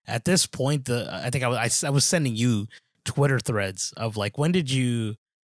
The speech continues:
when did you think, like, "Oh man, this is too much for a Fast and the Furious movie," or something like that? I forget the thread was, but it was like, um, like,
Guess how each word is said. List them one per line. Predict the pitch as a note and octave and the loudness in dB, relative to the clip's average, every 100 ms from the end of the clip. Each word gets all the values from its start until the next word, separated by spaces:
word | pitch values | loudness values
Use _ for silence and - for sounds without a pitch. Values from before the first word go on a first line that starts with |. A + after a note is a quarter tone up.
| _ _ - | _ _ -2
when | C3+ D#3 | 0 0
did | C3+ | 0
you | C3+ | 0
think, | D3 C3+ B2 | 0 0 0
like, | A2+ G#2 | -2 -2
"Oh | A#2 A2+ | -2 0
man, | A2 G#2+ G#2+ | 0 -2 -2
this | A2 | 0
is | C#3 | 0
too | - D3 | 2 0
much | A#2+ A#2 - | 2 0 -2
for | A#2 | -4
a | G2 | -2
Fast | A2+ G2+ | -4 -4
and | G#2+ | -8
the | |
Furious | G#2+ G#2 G#2+ | -6 -6 -6
movie," | G2 G2 G#2 | -8 -10 -8
or | G#2+ | -4
something | A#2 G#2+ | -6 -6
like | G#2 - | -10 -6
that? | G#2+ | -6
I | |
forget | A2+ C3 A2 | -4 -6 -6
the | |
thread | F#2+ G#2+ G#2+ | -8 -4 -2
was, | G2 F#2+ G2+ - - - - - | -4 -6 -8 -12 -14 -16 -18 -6
but | B2+ | 0
it | B2+ | 2
was | C#3 | 4
like, | C#3 C3 - - | 2 0 -10 -10
um, | B2+ C3 | -6 -2
like, | C3 A#2+ | -2 -2